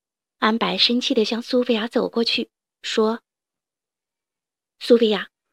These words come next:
松果这种东西怎么能出现在一个完美的公主睡衣派对上呢？”苏菲亚最担心的事儿发生了，她多想让她的新姐姐和老朋友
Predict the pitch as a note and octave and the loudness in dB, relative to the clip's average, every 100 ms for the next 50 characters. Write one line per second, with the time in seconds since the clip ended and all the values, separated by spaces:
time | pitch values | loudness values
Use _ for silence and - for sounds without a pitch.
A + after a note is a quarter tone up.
0 | _ - - F#4+ E4+ A#3 C#4 A#3+ A#3+ B3+ | _ -6 2 4 6 6 4 2 2 2
1 | C4 A#3 - _ - A3+ A#3+ C4+ - D#4 | 2 -2 -4 _ 0 2 2 0 0 2
2 | C#4+ B3+ A#3+ A#3+ A3+ A#3 C4 E4 C4 A3+ | 2 2 2 2 2 2 4 6 6 4
3 | D#4+ D#4+ A3+ D#4+ C#4 C#4+ D#4+ F#4+ F#4+ - | 2 2 2 2 0 2 2 4 4 4
4 | C4 A3+ A3+ _ _ _ _ _ _ _ | 2 -2 -6 _ _ _ _ _ _ _
5 | _ _ _ _ _ _ _ _ _ _ | _ _ _ _ _ _ _ _ _ _
6 | _ _ _ _ _ _ _ _ _ - | _ _ _ _ _ _ _ _ _ -6
7 | D4+ D4 C4+ G#3+ - F4 C4 A3+ A3+ G#3 | -4 0 -2 -2 -4 -4 -4 -6 -6 -4
8 | - G#3+ - G#3 - G#3 G3 - _ _ | -4 -6 -6 -4 -4 -4 -10 -16 _ _
9 | _ _ _ _ - E4+ E4+ F4 C4+ A3+ | _ _ _ _ -6 -2 0 0 0 -2
10 | B3 - C4 A#3 - C4+ C4 G#3 - G#3+ | -4 -6 -4 -4 -2 -2 -2 -4 0 -2
11 | B3 B3 B3 F#3+ - A3 G#3+ G3 | -2 -2 0 -2 -8 -8 -8 -8